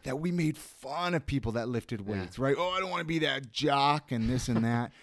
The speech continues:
Speaker 1: Well, n-, okay, so then to back up a little bit, a month after going to the gym, I knew people that had really good results from doing the keto, ketogenic
Speaker 2: Mm-hmm.
Speaker 1: diet. And so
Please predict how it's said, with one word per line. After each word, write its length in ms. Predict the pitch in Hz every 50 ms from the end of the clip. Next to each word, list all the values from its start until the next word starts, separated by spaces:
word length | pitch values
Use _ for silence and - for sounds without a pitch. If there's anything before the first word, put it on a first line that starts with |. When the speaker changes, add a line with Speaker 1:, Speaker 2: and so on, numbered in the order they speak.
| - - - -
Speaker 1:
Well, 120 | 160 160
n-, 100 | 165 180
okay, 240 | 175 175 147 160 143
so 160 | - 160 147
then 180 | 143 151 156 156
to 80 | 147
back 300 | 127 143 139 135 131 -
up 100 | 165 151
a 60 | 151 139
little 180 | 127 123 123
bit, 160 | 117 127 -
a 80 | 123 123
month 600 | 117 120 127 139 156 170 180 180 165 - - - - _ _ _ _ _ -
after 320 | - 131 127 123 - - 127
going 240 | 113 123 123 120 113
to 60 | 110
the 100 | 101 104 98
gym, 580 | 87 - 117 127 139 131 123 113 107 104 101 - - - _ _ _ _ _ _ _ _ _ _ _
I 320 | - 113 117 117 117 117 113
knew 180 | 120 127 131
people 280 | 120 - 139 127 117 113
that 80 | 110 107
had 120 | 113 104
really 380 | 101 107 113 120 123 120 120 101
good 320 | 107 113 107 107 101 104
results 400 | 107 101 95 110 107 110 104 -
from 200 | - 113 107 101
doing 280 | 92 104 107 104 104 101
the 100 | 98 92
keto, 480 | - - - - 123 113 110 107 104 101 -
ketogenic 540 | - 117 107 104 101 95 101 104 104 98 101
Speaker 2:
Mm-hmm. 80 | 117
Speaker 1:
diet. 500 | 117 101 104 123 143 139 113 101 - - - _ _ _ -
And 340 | 117 107 104 104 104 101 98
so 480 | - - - 120 113 110 110 110 104